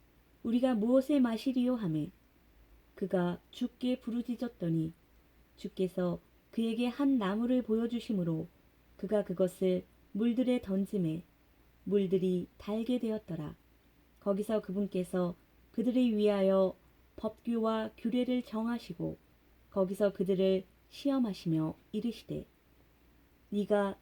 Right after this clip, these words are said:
주 너의 하나님의 음성에 부르-, 네가 주 너의 하나님의 음성에 부지런히 귀를 기울이고 그의 눈앞에서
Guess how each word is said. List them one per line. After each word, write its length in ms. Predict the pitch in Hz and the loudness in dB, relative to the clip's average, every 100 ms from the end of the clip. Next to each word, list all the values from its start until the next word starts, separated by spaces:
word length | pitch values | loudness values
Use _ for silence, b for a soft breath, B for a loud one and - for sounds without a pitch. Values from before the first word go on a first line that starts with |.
| - | -8
주 280 | - 247 247 | -2 0 2
너의 260 | 220 233 | 0 0
하나님의 540 | 240 285 277 262 254 220 | 0 2 4 6 4 2
음성에 480 | 214 233 226 233 | 0 -2 -2 -2
부르-, 320 | 233 - 240 233 - _ _ _ _ _ _ _ _ _ | -4 -6 -6 -6 -12 _ _ _ _ _ _ _ _ _
네가 500 | 180 196 196 190 190 - _ _ _ | -4 -2 0 0 -2 -10 _ _ _
주 320 | - 240 240 | -6 -4 -2
너의 280 | 220 214 226 | 0 0 0
하나님의 680 | 233 277 285 262 247 247 - | 0 2 4 4 4 0 -2
음성에 680 | 220 233 233 220 220 220 226 _ _ _ _ | -2 0 -2 -2 0 -2 -4 _ _ _ _
부지런히 580 | - 220 262 254 247 247 | -6 0 2 4 4 2
귀를 420 | - 220 226 226 | -2 -4 -2 -4
기울이고 680 | - 233 240 202 170 165 - - _ _ _ _ - | -4 -4 -2 -2 -2 -4 -6 -14 _ _ _ _ -8
그의 280 | 226 220 | 0 2
눈앞에서 800 | 208 202 202 - 190 190 185 180 | 2 0 -2 -4 -6 -2 -2 -2